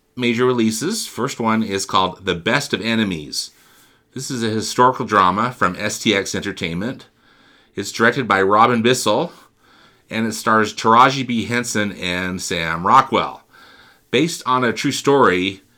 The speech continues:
The Best of Enemies centers on an unlikely relationship between, uh, a woman played by Taraji P. Henson, who is an outspoken civil rights activist, and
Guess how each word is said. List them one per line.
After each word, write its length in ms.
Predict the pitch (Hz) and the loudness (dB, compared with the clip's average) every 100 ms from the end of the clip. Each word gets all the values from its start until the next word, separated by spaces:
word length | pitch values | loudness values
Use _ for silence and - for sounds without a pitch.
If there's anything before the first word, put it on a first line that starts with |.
| _ _ _ - | _ _ _ -12
The 100 | 98 | -4
Best 280 | 131 143 | -4 -2
of 60 | 123 | -4
Enemies 520 | 123 127 113 110 110 | -2 -2 0 0 0
centers 320 | 117 104 104 | -2 -2 -2
on 220 | 104 95 92 | 0 0 0
an 140 | 87 | -2
unlikely 480 | 92 95 110 117 123 | -2 0 0 0 0
relationship 600 | 98 104 110 107 95 82 | 0 -2 -2 -4 -4 -6
between, 640 | 85 - 95 92 90 78 - - - _ _ - | -8 -8 -6 -4 -6 -8 -16 -20 -20 _ _ -8
uh, 240 | 90 82 90 | -4 -2 -2
a 60 | |
woman 340 | 98 110 104 107 | 0 0 0 -2
played 240 | 113 95 | -2 -2
by 160 | 92 90 | -2 -4
Taraji 500 | - 104 104 104 - | 0 2 2 0 -4
P. 180 | 110 98 | -4 -2
Henson, 580 | 98 90 98 92 104 - - _ | -4 -4 -4 -4 -6 -14 -20 _
who 160 | _ 110 | _ -2
is 180 | 107 98 | -2 -4
an 120 | 87 | -4
outspoken 640 | 104 120 - 120 110 107 | -2 -2 0 0 0 -2
civil 300 | - 113 107 | -4 0 2
rights 320 | 98 98 98 | 4 4 2
activist, 840 | 98 87 85 85 80 85 - - - _ _ - - _ _ 107 | -2 -4 -2 -4 -4 -6 -8 -12 -18 _ _ -20 -20 _ _ 0
and 540 | 110 113 110 110 | 2 2 0 -2